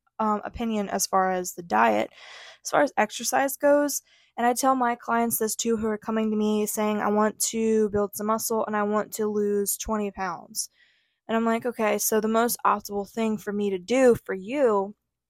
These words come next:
is to give you strength, um, conditioning, and, like, s-, so, um, weightlifting,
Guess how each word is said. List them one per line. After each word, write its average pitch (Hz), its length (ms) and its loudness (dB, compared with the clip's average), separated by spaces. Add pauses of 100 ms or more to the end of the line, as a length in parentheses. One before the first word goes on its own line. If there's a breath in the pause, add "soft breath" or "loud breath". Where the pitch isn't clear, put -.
(180)
is 220 180 0
to 233 100 -4
give 220 240 2
you 220 200 0
strength, - 600 -2 (680 soft breath)
um, 208 360 2
conditioning, 220 760 -4
and, 196 580 -2 (1200)
like, 202 220 -4
s-, - 60 -8 (180)
so, 202 400 -2
um, 185 460 -4 (760 soft breath)
weightlifting, 247 720 0